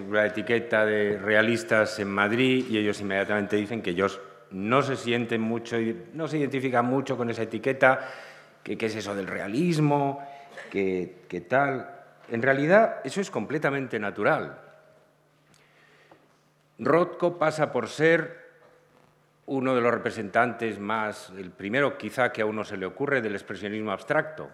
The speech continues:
Bueno, pues decía a todas horas, "Yo no soy expresionista abstracto, no soy ni expresionista ni abstracto".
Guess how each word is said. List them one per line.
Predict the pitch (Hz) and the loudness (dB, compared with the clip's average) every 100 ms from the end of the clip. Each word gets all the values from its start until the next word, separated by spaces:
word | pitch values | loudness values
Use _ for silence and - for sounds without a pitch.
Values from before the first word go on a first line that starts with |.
| _ | _
Bueno, | 80 113 95 - | -4 -2 -4 -8
pues | 87 78 76 | -8 -8 -8
decía | 80 - 101 | -10 -6 -2
a | 98 | 0
todas | 101 90 82 | 0 -2 2
horas, | 117 117 78 - - - 80 | 4 4 4 -2 -14 -20 -14
"Yo | 85 95 | -8 -8
no | 92 | -8
soy | 90 101 101 | -10 -6 -6
expresionista | 92 101 87 87 87 - | -6 -8 -8 -8 -6 -6
abstracto, | 85 - 113 123 - 80 71 - - - - | -6 0 2 2 2 -10 -10 -18 -20 -16 -2
no | 113 | -2
soy | 117 147 120 90 - - - | 0 2 2 0 -8 -20 -10
ni | 98 110 | -4 -2
expresionista | 107 - 107 92 101 160 - 208 233 226 - - | -2 -2 -2 -2 -2 -4 0 2 2 0 -12 -12
ni | 92 98 | -4 -2
abstracto". | 85 - 117 120 - - | -2 -4 2 2 2 -10